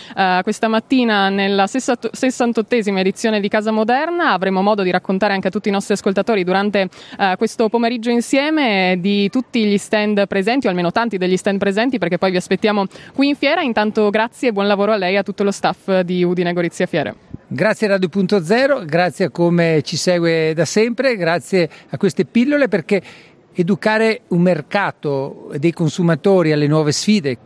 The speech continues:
Speaker 2: come quella della sostenibilità, il ruolo dei media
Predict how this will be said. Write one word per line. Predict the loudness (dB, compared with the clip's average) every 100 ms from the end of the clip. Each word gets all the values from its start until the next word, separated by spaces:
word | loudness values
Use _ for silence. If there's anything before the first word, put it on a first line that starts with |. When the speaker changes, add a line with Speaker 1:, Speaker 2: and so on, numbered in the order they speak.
| _
Speaker 2:
come | -2 0 0
quella | 0 0
della | 2 0
sostenibilità, | 0 -4 0 0 2 0 0 0 -4 -6 -20 -20 _
il | -4
ruolo | 0 2
dei | 2 0
media | 2 2 2 -2